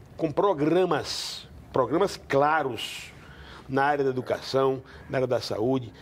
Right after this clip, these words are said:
na área da viabil-, da, da, do, do, da, do, dos transportes,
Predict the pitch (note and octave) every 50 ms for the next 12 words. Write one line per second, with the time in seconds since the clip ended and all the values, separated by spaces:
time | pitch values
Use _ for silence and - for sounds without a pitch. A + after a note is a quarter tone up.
0 | - - - B2+ C3 C3 C3 B2+ C3 B2 A2 B2+ B2 A2+ B2 B2 A#2+ A2+ A#2 A2+
1 | A2 A2+ G#2+ G#2+ G#2+ G#2+ G#2+ - G#2 A2 G#2+ G2+ G2+ G2+ G#2+ A#2 G#2+ - - A2+
2 | A#2 G#2+ G#2+ G#2 - A2 G#2+ G2+ - - B2 G#2+ - - - B2 A#2+ A#2+ A#2 A#2
3 | - - -